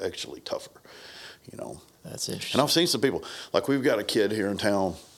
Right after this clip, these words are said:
Speaker 1: He's not a kid, he's an adult, but Dan Bulkley was probably one of the
Speaker 2: Yeah.
Speaker 1: most talented all-around fighters.
Speaker 2: Really?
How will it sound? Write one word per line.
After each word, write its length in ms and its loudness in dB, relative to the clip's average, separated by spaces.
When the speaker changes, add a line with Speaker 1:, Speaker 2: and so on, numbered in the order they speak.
Speaker 1:
He's 140 -4
not 120 0
a 40 -18
kid, 240 2
he's 140 -2
an 80 -2
adult, 280 0
but 140 -2
Dan 240 4
Bulkley 480 0
was 160 -2
probably 240 2
one 100 4
of 60 4
the 60 2
Speaker 2:
Yeah. 80 2
Speaker 1:
most 180 0
talented 420 2
all-around 540 2
fighters. 500 2
Speaker 2:
Really? 240 -2